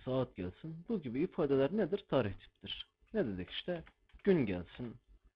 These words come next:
İşte şu gelsin aklımıza. Doğum tarihi ve saat gibi ifadeler ne yapsın? Aklımıza gelsin. Şöyle diyelim.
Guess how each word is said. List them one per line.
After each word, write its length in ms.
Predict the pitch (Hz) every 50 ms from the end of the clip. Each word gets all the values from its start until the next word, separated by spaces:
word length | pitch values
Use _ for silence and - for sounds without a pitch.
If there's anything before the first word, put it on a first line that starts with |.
| _ _ _ _ _ - _ _ _ _ - - - _ _
İşte 260 | - - - - 117 123
şu 240 | - - - 151
gelsin 320 | 131 117 104 98 - - 104
aklımıza. 640 | 90 82 - - 85 82 82 - - 117 117 107 - - _ _ - - - - _ _ - - - _ _ - - _ _ _ - - - _ _ _ _ _ _ - - _ -
Doğum 320 | 135 143 139 131 127 117 107
tarihi 600 | - - 98 95 85 85 85 95 120 127 127 120 - - _ - - - _ _ - - - - - _ - - - - - _ _ _ _ - - - _ -
ve 280 | 185 180 175 165 - - 220 _ _ _ _ _ _ _ _ - _ - - - - - - -
saat 420 | 180 170 160 147 139 - - -
gibi 200 | - 127 123 143
ifadeler 520 | 143 139 135 - 139 123 113 113 127 135 135
ne 120 | 160 180
yapsın? 480 | 151 110 92 - - - - 170 202 214 -
Aklımıza 520 | 202 - - - 113 110 104 - 175 165
gelsin. 420 | 139 - 101 98 - - - 107 - -
Şöyle 340 | - 170 180 151 117 101 -
diyelim. 260 | - 92 110 135 175